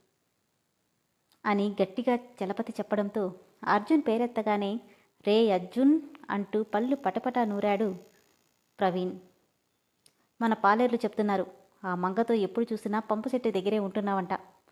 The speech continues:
ఇంకోసారి దాంతో ఎవరికైనా అక్కడ కనిపించావంటే నిన్ను నరికి పోగులు పెడతా, జాగ్రత్త, గుర్తుపెట్టుకో. ఏ, ఎన్నాళ్ళని అన్నీ మూసుకొని ఇలా కూర్చోమంటావు? ఆ అమృత పెళ్-, నీ పెళ్ళాంగా మారినా మన కాళ్ళ కిందకొచ్చే వరకు తప్పదు.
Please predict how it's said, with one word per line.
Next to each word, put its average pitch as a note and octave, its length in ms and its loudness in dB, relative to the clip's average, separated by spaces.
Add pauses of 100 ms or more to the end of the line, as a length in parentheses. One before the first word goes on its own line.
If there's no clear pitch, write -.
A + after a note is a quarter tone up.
(340)
ఇంకోసారి C#4 460 4
దాంతో A#3+ 300 2
ఎవరికైనా A#3 520 2
అక్కడ G#3+ 160 -2
కనిపించావంటే G#3 720 0
నిన్ను G#3 240 -2
నరికి G3 280 -2
పోగులు A3 320 0
పెడతా, G3+ 260 -2
జాగ్రత్త, F#3 480 -4
గుర్తుపెట్టుకో. F#3 640 -6 (880)
ఏ, A3+ 200 4 (440)
ఎన్నాళ్ళని A#3 500 4
అన్నీ G#3 180 2
మూసుకొని A3+ 360 0
ఇలా G#3+ 100 0
కూర్చోమంటావు? G#3+ 600 0 (880)
ఆ A3 120 6
అమృత C4 280 4
పెళ్-, A3+ 380 2
నీ A#3 120 2
పెళ్ళాంగా A#3 500 2
మారినా G#3 540 2 (440)
మన G3+ 120 -4
కాళ్ళ G3+ 320 2
కిందకొచ్చే G#3+ 600 -2
వరకు G3+ 280 -4
తప్పదు. G3 400 -4